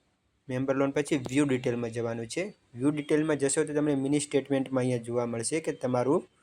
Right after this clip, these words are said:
પચાસ હજાર ડીઆર અને ઓગણપચાસ રૂપિયા ઇન્ટરેસ્ટ બતાવે છે. પચાસ હજાર રૂપિયા તમારો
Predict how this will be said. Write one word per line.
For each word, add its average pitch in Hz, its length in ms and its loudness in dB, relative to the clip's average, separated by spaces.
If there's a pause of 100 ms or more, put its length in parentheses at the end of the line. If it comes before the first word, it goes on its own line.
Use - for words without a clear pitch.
(1300)
પચાસ 147 360 -2
હજાર 147 200 0
ડીઆર 147 320 2 (3000)
અને 185 440 2 (300)
ઓગણપચાસ 147 580 0
રૂપિયા 135 280 -2
ઇન્ટરેસ્ટ 147 500 -2
બતાવે 120 300 -2
છે. 147 100 0
પચાસ 131 400 -2
હજાર 127 200 2
રૂપિયા 127 300 0
તમારો 123 480 -4